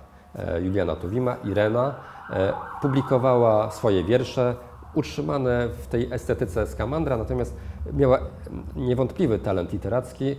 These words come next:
przede wszystkim jako tłumaczka. Tłumaczyła utwory z literatury angielskiej i rosyjskiej. Zasłynęła, no, świetnym przekładem, e, Kubusia Puchatka i,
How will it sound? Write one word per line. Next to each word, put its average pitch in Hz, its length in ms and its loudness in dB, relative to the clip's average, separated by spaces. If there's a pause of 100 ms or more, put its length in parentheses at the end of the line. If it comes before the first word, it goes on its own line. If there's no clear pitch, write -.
(220)
przede 120 180 0
wszystkim 139 300 -2
jako 127 180 0
tłumaczka. 123 600 2
Tłumaczyła 110 500 -4 (300)
utwory 107 360 -2
z 98 80 -4
literatury 101 440 0
angielskiej 107 760 -2
i 107 60 -2
rosyjskiej. 131 800 0 (340)
Zasłynęła, 117 560 2 (280)
no, 113 100 0
świetnym 101 400 2
przekładem, 82 680 -2 (260)
e, 85 300 2
Kubusia 104 400 0
Puchatka 92 440 -2
i, 76 60 -2